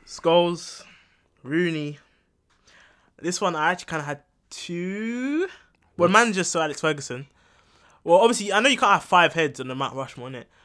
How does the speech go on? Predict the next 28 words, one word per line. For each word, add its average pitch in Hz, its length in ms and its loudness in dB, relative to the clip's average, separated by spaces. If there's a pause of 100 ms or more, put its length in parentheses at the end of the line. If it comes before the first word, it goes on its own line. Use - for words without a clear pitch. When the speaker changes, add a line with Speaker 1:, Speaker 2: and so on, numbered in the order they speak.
(160)
Speaker 1:
But 147 80 -4
I 147 100 2
d-, 135 300 -8
I 190 160 6
honestly 240 220 2
don't 175 240 2
know 160 100 0
who 156 60 -2
to 156 100 -10
pick 156 220 -8
out 135 180 -2
of 127 340 -10 (200)
Cantona 147 420 -6
and 123 80 -12
Beckham. 156 340 -8 (200)
But - 160 4
okay, 185 100 0
no, 170 100 4
I'm, 180 140 0
I'm 190 80 -2
gonna 226 200 4
go - 20 -4
Cantona, 160 360 -4
actually. 113 320 -14 (540)
Cantona, 208 560 0
Rooney, 175 360 -6
Scholes, 147 480 -8
Giggs. - 440 -18